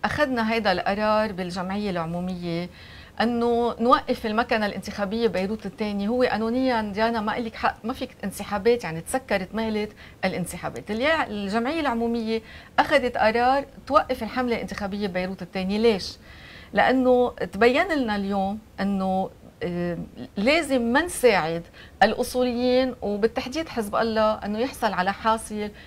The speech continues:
زيادة. هيدي بالنسبة لنا تضحية، و-، وهيدا كان مؤلم، قرار مؤلم جدًا، آه، اللي خلينا ناخده. بس نحن ما بنشتغل لا لأشخاص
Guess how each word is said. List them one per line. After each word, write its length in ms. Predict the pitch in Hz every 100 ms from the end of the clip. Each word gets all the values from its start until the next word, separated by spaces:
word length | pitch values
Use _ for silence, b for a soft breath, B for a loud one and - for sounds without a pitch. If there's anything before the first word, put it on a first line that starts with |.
| B 175
زيادة. 380 | 170 175 160
هيدي 280 | 202 320 311
بالنسبة 340 | 262 285 294 233
لنا 300 | - 226 214
تضحية، 600 | 269 269 - 220 240 - B B B B -
و-، 400 | 196 196 190 190
وهيدا 540 | 190 185 226 226 214
كان 260 | 214 233 226
مؤلم، 300 | 311 254 202
قرار 360 | 190 214 247 233
مؤلم 520 | 269 240 214 196 - 185
جدًا، 540 | 240 208 202 196 208 - B B B -
آه، 440 | 202 190 190 180 -
اللي 720 | 123 175 175 - 190 220 220
خلينا 580 | 214 233 247 277 254 233
ناخده. 380 | 240 269 240 247
بس 240 | 226 -
نحن 180 | 294 285
ما 280 | 277 262 277
بنشتغل 560 | 339 277 - 254 208 208
لا 320 | 262 277 262
لأشخاص 600 | 226 214 - 233 220